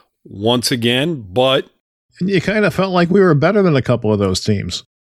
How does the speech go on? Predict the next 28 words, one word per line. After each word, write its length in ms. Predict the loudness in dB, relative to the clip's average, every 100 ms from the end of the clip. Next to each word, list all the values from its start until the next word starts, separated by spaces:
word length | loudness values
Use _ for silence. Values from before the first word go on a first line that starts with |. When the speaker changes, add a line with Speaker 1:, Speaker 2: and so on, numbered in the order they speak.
| _
Speaker 1:
Yeah. 400 | 0 2 0 -2 -8
Yeah, 140 | -8
well, 300 | -4 -2 -2 0
yeah, 220 | 0 0 -2
absolutely. 920 | -4 -4 -2 0 0 -2 -8 -10 -14
I 100 | -8
mean, 220 | -4 -2 -2
you're 100 | 0
looking 300 | -2 -2 0
at 240 | 2 2
'em 140 | 0
and 120 | -2 -2
you're 120 | -2
like, 280 | -2 -2 -4
"Wow, 280 | -2 -2
we 140 | -4 -8
coulda 180 | -8 -8
did 180 | -6 -8
a 60 |
little 160 | -8 -10
bit 220 | -12 -10
better 180 | -10 -10
job 440 | -10 -8 -8 -8
than, 280 | -10 -10 -10
uh, 280 | -12 -14 -18 _
Pittsburgh," 640 | -6 -4 -2 2 2 2 -4
for 180 | -8 -6
example. 720 | -4 -4 -4 -4 -4 -4